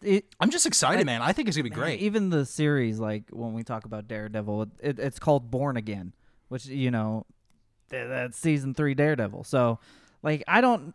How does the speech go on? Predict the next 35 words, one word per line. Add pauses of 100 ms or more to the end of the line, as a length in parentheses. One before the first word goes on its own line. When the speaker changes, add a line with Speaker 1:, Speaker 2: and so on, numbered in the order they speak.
Speaker 1:
I
don't
know
what
I
was
expecting
out
of
this
show.
Like,
they
said
pre-Civil
War, (320)
and (380)
then
they
showed
his (140)
entire
Rogues
Gallery,
Norman
Osborn
and
Harry
Osborn.
Speaker 2:
Doc
Ock. (320)
Mis-,
Speaker 1:
Do-,
Speaker 2:
I
think,